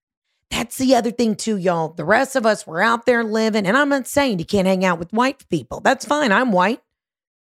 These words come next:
You know what I mean? I'm hanging out with my friends. But I did at one point notice, I said,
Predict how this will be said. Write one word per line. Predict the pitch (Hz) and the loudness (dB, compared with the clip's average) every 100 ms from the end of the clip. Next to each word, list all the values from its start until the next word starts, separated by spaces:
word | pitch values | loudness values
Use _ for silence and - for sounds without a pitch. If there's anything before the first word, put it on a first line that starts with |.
| _ | _
You | 247 | 0
know | 262 | 2
what | 262 | 2
I | |
mean? | 269 302 | 2 2
I'm | 294 | 2
hanging | 294 285 | 0 0
out | 285 277 | 0 0
with | 269 | -2
my | 285 | -2
friends. | 311 330 208 - - - | 0 0 -2 -8 -20 -2
But | 262 | 0
I | 254 | 2
did | 233 277 | 2 0
at | 247 | 2
one | 240 262 233 | 0 0 0
point | 262 233 | 0 2
notice, | 220 233 226 - | 2 0 0 -2
I | |
said, | 196 214 190 | -2 0 0